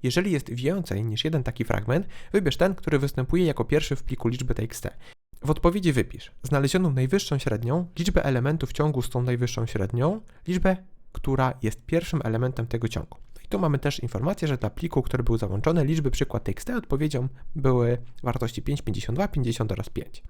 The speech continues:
E, jak widać, to na tym zadaniu zadania z programowania mają dwa zestawy danych. Pierwszy, bardziej rozbudowany, tutaj to był ten plik liczby T X T, oraz uproszczony, tutaj był to plik liczby przykład T X T.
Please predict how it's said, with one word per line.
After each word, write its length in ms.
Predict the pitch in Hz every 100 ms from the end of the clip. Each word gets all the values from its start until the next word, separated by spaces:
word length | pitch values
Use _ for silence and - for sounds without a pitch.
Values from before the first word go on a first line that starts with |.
| - - - -
E, 120 | 123
jak 180 | 180 175
widać, 220 | 160 147
to 120 | 139
na 80 | 151
tym 140 | 135
zadaniu 440 | - 120 104 131 180 - -
zadania 300 | 143 180 196
z 60 |
programowania 680 | - 143 139 127 165 190 180 185
mają 400 | 131 143 165 151
dwa 200 | 127 135
zestawy 360 | 139 135 127 120
danych. 280 | 104 76 - - - -
Pierwszy, 420 | 147 - 170 214 - 139
bardziej 300 | 135 135 131
rozbudowany, 580 | 127 127 113 107 156
tutaj 300 | - 156 101
to 120 | - 110
był 140 | 104
ten 180 | 113 104
plik 240 | 104 - -
liczby 280 | 131 123
T 80 | 110
X 140 | 92 -
T, 160 | 226 - -
oraz 240 | 220 302 -
uproszczony, 540 | 160 139 - 170 170
tutaj 300 | 156 127 131
był 140 | 123 117
to 160 | 101
plik 300 | - 120 - -
liczby 280 | 143 135 123
przykład 420 | - - 117 -
T 80 | 98
X 160 | -
T. 100 | -